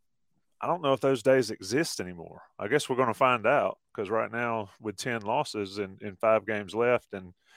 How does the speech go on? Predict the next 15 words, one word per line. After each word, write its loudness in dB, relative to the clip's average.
you -8
gotta 8
think -4
you -14
pick -8
up -2
another 0
one -6
in -8
the -6
A -4
C -12
C -14
tournament. -8
But, -6